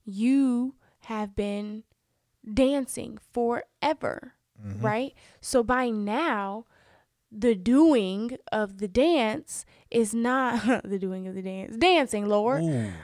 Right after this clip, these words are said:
Speaker 1: um, is not <laughs>
Speaker 2: Yo.
Speaker 1: is not, <laughs> stop.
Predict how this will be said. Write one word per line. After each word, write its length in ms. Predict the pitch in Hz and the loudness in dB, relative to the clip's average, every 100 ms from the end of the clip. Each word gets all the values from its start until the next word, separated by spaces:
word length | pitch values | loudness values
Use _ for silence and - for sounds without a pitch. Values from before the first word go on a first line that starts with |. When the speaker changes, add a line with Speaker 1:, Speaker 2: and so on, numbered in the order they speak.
| - | -2
Speaker 1:
um, 440 | 269 262 247 233 - | 2 4 2 -2 0
is 240 | 262 285 226 | 2 2 2
not 720 | 254 285 311 262 - - 285 247 - - | 2 2 2 0 -4 -8 -6 -8 -12 -10
<laughs> 420 | 262 - 370 - | -10 4 4 4
Speaker 2:
Yo. 680 | 139 170 160 135 117 101 98 - | 2 4 6 4 0 -6 -10 -2
Speaker 1:
is 260 | 294 262 | -2 0
not, 520 | 262 262 269 311 339 - | -2 -2 0 4 6 4
<laughs> 240 | - - | 0 -12
stop. 640 | - - 339 403 370 - | -8 2 2 2 0 -4